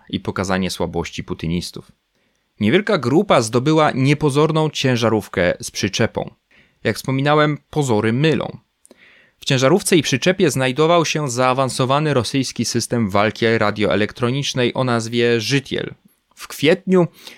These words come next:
w wypadzie za linię wroga ukraińskie siły specjalne zniszczyły podobny system na Zaporożu. W maju kolejny z takich nielicznych zestawów dopadła ukraińska artyleria.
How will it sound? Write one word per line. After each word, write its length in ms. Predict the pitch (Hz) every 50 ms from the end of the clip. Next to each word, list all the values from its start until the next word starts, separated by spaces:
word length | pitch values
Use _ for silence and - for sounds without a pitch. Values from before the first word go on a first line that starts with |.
| _ -
w 140 | 123 117 117
wypadzie 440 | 135 147 143 - 170 180 180 190 151
za 120 | 131 135
linię 280 | 143 160 170 170 156 123
wroga 380 | 110 123 143 165 165 170 160
ukraińskie 540 | - 147 123 - 139 143 156 147 - - 139
siły 260 | - - - 156 156
specjalne 560 | 143 - - 139 - - 156 143 143 147 139 127
zniszczyły 640 | 110 123 135 143 131 - - - 147 139 135 135
podobny 560 | - - 139 131 120 123 117 107 101 101 98
system 380 | - - 95 - - - 92 92
na 100 | 87 87
Zaporożu. 640 | 92 90 87 - 107 117 131 123 110 98 87 90 - _ _ _ _ _ _ -
W 100 | 104 98
maju 480 | 101 101 117 143 165 143 95 76 69 - _
kolejny 400 | - - 117 120 143 175 180 156
z 60 | 135 -
takich 300 | 156 143 - 147 131 -
nielicznych 380 | 147 147 156 - - 165 131
zestawów 560 | 120 131 120 - - 156 160 160 156 143 127
dopadła 420 | 120 131 117 - 143 139 131 131 -
ukraińska 640 | - 135 - - 113 110 107 101 92 - - - -
artyleria. 680 | - - - - 95 92 92 92 92 - - - -